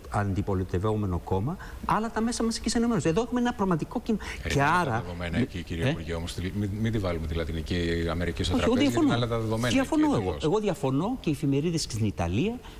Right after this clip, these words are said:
Speaker 1: και στην Ελλάδα αρχίζουν και παίζουν πάρα πολύ, ε, παρόμοιο ρόλο. Δεν είναι ωραίο πράγμα. Κοιτάξτε,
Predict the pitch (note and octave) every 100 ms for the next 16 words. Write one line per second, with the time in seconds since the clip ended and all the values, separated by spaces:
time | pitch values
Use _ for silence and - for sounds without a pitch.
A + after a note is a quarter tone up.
0 | - C#3 - A#2 G2 F#2 - A2 D#3+ A3
1 | C#4 - - - A#2+ A#2 F3+ G#3+ F#3+ -
2 | A2 - A#2 C#3+ F#3 A#3 C#4 - - -
3 | - E3+ G#3+ C4 F#3 - A#2 A#2 F3 C4
4 | - - - - - - C#3+ C#3 C#3 B2
5 | C#3 G#3 B3+ C4 C#4 - - - G3 F#2+
6 | C#2+ - - - - - E3 D4 C4+ G3
7 | D3 C3+ C3 C3+ B2 - B2+ A#2 B2+ D#3+
8 | A#3 -